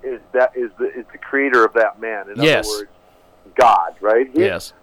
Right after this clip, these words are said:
Speaker 1: he's the only one who knows the true heart of a man or woman, right? And whether or not the dec-, a decision that was made or, or they profess to have made is, is genuine or not. And so I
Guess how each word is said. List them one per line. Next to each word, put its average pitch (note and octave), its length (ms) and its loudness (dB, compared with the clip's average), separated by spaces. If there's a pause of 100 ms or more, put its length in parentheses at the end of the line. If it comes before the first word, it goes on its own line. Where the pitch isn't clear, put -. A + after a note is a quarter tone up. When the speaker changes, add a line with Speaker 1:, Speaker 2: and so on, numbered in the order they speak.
Speaker 1:
he's D4+ 260 2
the E3+ 100 -2
only E3 180 -2
one C3+ 200 -4
who B2 60 -14
knows C3 320 -4
the A2+ 100 -8 (160)
true G3 180 -6
heart B2 260 0
of A2 80 -8
a A2 80 -10
man A2 260 -10
or G2+ 100 -8
woman, F#2+ 400 -12
right? G#2+ 320 -10 (340)
And E3 140 2
whether A3 240 4
or F3 60 2
not D3+ 340 0
the C#3+ 80 -8
dec-, A#2+ 220 -12 (100)
a B2 60 -6
decision D3 580 -10
that B2+ 180 -6 (120)
was C#3+ 220 2 (100)
made C3+ 400 -8
or, G#2+ 360 -8
or A#2 180 -8
they A2 140 -14
profess C#3+ 460 -10 (120)
to C3+ 100 -10
have B2 300 -6
made A#2+ 320 -10 (340)
is, B2 200 -6 (120)
is B2+ 180 -12 (200)
genuine D3+ 560 -10 (120)
or A#2 260 -8
not. A#2 680 0 (800)
And - 80 -20 (100)
so C#3 340 0 (300)
I D3 120 -2